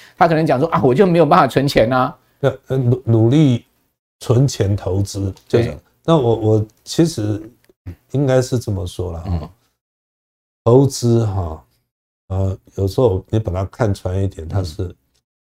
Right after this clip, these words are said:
Speaker 2: 真的是有钱人的玩意儿。
Speaker 1: 对。
Speaker 2: 啊，有。
Speaker 1: <laughs> 这又很现实。
Speaker 2: 这很现实。
Speaker 1: 对。
Speaker 2: 我们讲说
Speaker 1: 嗯，嗯。
Speaker 2: 七二法则嘛，
Speaker 1: 嗯，
Speaker 2: 就复利七二法则。
Speaker 1: 嗯。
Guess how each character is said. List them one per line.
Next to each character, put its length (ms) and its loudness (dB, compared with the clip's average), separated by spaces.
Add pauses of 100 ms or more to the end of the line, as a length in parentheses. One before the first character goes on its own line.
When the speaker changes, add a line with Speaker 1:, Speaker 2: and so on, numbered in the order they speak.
(100)
Speaker 2:
真 100 0
的 100 0
是 260 -6
有 180 -4
钱 220 -8
人 300 -6
的 200 -16
玩 260 -16
意 80 -8
儿。 80 -14 (340)
Speaker 1:
对。 140 -2 (220)
Speaker 2:
啊， 440 -4 (320)
有。 200 4
Speaker 1:
<laughs> 60 -10
这 160 4
又 100 8
很 160 0
现 200 4
实。 380 -2 (120)
Speaker 2:
这 160 6
很 120 4
现 240 4
实。 180 -6
Speaker 1:
对。 220 -12 (160)
Speaker 2:
我 100 2
们 100 4
讲 220 0
说 300 2
Speaker 1:
嗯， 80 -8
嗯。 80 -10
Speaker 2:
七 240 -2
二 140 0
法 240 -10
则 220 -16
嘛， 160 -14
Speaker 1:
嗯， 60 -4
Speaker 2:
就 120 -2
复 200 -4
利 120 0
七 160 -8
二 140 -4
法 140 -16
则。 60 -20
Speaker 1:
嗯。 60 -20